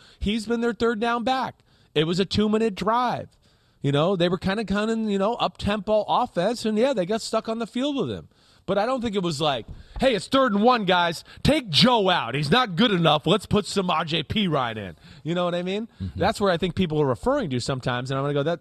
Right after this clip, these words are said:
Speaker 1: that's insane. That's not one, one down."
Speaker 2: It does seem, though, and they do
Speaker 1: It
Speaker 2: have a great receiving core,
Speaker 1: Yeah.
Speaker 2: right? And I, you have the, the best wide receiver in the N F L, according to you, and
Speaker 1: Definitely.
Speaker 2: Ja'Marr Chase. You
Speaker 1: Yeah.
Speaker 2: got Higgins there, too. It did seem like there were some games that Joe Mixon disappeared.
Speaker 1: I, I agree.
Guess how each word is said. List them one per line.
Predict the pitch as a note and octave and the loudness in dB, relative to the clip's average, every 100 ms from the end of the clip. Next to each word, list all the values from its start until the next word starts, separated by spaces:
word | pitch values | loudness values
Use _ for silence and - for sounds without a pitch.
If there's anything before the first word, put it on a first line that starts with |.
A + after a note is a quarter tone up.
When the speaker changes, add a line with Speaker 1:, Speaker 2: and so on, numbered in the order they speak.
| - | -6
Speaker 1:
that's | E3+ - D#3 | -8 -6 -8
insane. | C#3+ B3 G#3+ F2+ | -6 -4 -4 -6
That's | A2+ B2 | -10 -8
not | C3 C3+ | -8 -6
one, | A#2 A2 | -8 -8
one | G#2 | -4
down." | C#3 | -2
Speaker 2:
It | D3+ | 0
does | C#4+ C#4 | 0 0
seem, | A#3+ G3+ | -2 0
though, | B2+ A2+ | 0 0
and | D3 D3 | 0 0
they | D3+ | 0
do | D#3+ | 0
Speaker 1:
It | D3 | 0
Speaker 2:
have | B2+ | 0
a | B2 | 0
great | C3 D#3 | -2 0
receiving | D3 - A#2+ A2+ | 0 2 0 -2
core, | - D#2+ E2 A2 | -4 -6 -6 -2
Speaker 1:
Yeah. | C#3+ G#2+ | -2 -2
Speaker 2:
right? | G#2 | -2
And | G#2 | -4
I, | G2 | -4
you | G#2 A2 | -2 -2
have | G#2 F#2 - | -4 -6 -8
the, | G#2 | -8
the | G2 G#2+ | -6 -4
best | G#2+ A#2 - | -2 -4 -4
wide | A#2 A#2+ | -4 -2
receiver | A2+ - A#2+ G#2+ A2 | -4 -4 -4 -4 -4
in | A2+ | -2
the | A#2+ | -2
N | B2 | -4
F | A#2 | -4
L, | A2 A#2 | -4 -4
according | A2+ A2 C3+ | -2 -2 0
to | D3 | 0
you, | B2 A#2 | 0 0
and | B2 | 0
Speaker 1:
Definitely. | B2 G#2 | -2 -2
Speaker 2:
Ja'Marr | A2 B2+ | -4 -4
Chase. | A2 A2 A2 | -6 -4 -4
You | G#2+ | -2
Speaker 1:
Yeah. | A2+ | -4
Speaker 2:
got | F2 | -2
Higgins | C3 C3 A#2 | -2 -2 -2
there, | A#2+ A2+ | -4 -4
too. | G#2+ - - - - | -6 -8 -16 -18 -6
It | C3+ A#2+ | -4 0
did | A#3 G3 | 0 0
seem | - G3 | -2 0
like | F3 | 0
there | D3+ D3 | 0 0
were | D3 | -2
some | - D#3 C#3+ | 0 -2 0
games | C#3 B2+ | -2 -2
that | B2+ | -4
Joe | G2 B2 | -2 -2
Mixon | A#2 A2+ - G#2 | 0 -4 -4 -4
disappeared. | G2 F2+ - D2+ - | -4 -4 -6 -8 0
Speaker 1:
I, | D3 | 0
I | D3+ B2+ | 0 -2
agree. | B2+ A3 F#2+ | 0 -2 -4